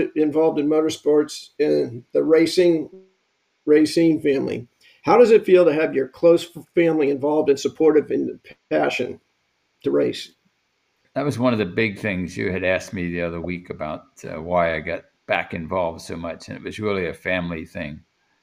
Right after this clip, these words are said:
Speaker 2: Uh, the more the family got involved, the more I got involved, and, and that's how we've got so many cars and, and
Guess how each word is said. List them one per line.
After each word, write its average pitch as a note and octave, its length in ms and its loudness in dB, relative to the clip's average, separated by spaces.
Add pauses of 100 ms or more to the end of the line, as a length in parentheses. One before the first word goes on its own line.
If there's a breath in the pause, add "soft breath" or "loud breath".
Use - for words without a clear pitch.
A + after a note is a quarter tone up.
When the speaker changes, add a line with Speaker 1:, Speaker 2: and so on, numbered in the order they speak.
(280)
Speaker 2:
Uh, E2+ 480 -8
the F2 120 -12
more G2+ 220 -2
the F2+ 120 -4
family F2+ 380 -4
got E2+ 180 -4
involved, E2+ 420 -4
the E2 60 -12
more E2+ 200 -6
I D#2 80 -6
got E2 180 -8
involved, D#2 640 -10
and, E2+ 220 -18
and E2+ 160 -18
that's E2+ 180 -14
how F2+ 140 -6
we've E2 200 -10
got E2+ 220 -8
so - 80 -14
many D#2+ 200 -10
cars D#2+ 460 -4
and, E2 280 -14
and E2+ 240 -16